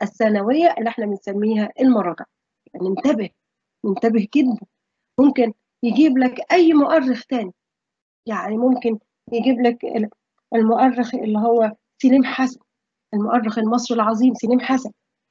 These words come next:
صاحب كتاب أو صاحب موسوعة مصر القديمة. سليم حسن ده مؤرخ عظيم مصري، صاحب، آه، موسوعة مصر القديمة. يقول لك، آه، يعتبر، آه، المؤرخ المصري العظيم سليم حسن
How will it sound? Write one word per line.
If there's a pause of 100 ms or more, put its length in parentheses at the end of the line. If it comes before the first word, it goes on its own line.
(200)
صاحب
كتاب
أو
صاحب
موسوعة (420)
مصر (100)
القديمة. (560)
سليم
حسن
ده
مؤرخ
عظيم (400)
مصري، (600)
صاحب، (240)
آه،
موسوعة
مصر
القديمة. (420)
يقول
لك، (260)
آه،
يعتبر، (320)
آه،
المؤرخ
المصري
العظيم
سليم
حسن